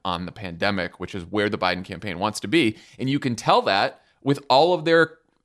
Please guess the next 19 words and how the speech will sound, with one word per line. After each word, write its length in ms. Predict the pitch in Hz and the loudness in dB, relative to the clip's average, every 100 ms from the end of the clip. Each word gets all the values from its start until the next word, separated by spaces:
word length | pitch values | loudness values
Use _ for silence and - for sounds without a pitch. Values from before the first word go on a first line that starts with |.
| - | -10
statements 500 | - 165 214 87 - | 0 2 2 -2 -4
and 100 | 123 | -2
all 240 | - 123 165 | 4 6 6
of 80 | |
their 120 | 151 151 | 4 2
responses 440 | 135 147 143 143 | 2 0 0 -4
to 80 | 131 | -8
the 60 | |
convention. 460 | 131 120 147 151 101 | -4 0 0 -2 -6
They 100 | 98 | -8
keep 340 | - - 147 | -8 -8 -6
bringing 300 | - 131 123 | 0 0 0
it 80 | 117 | -2
back 240 | 113 113 - | 0 -2 -4
to 60 | |
covid 400 | - 139 135 95 | -2 0 0 -2
because 260 | 92 - 92 | -4 -8 -8
they 140 | 92 | -6
know 320 | 92 92 104 | -4 -2 -2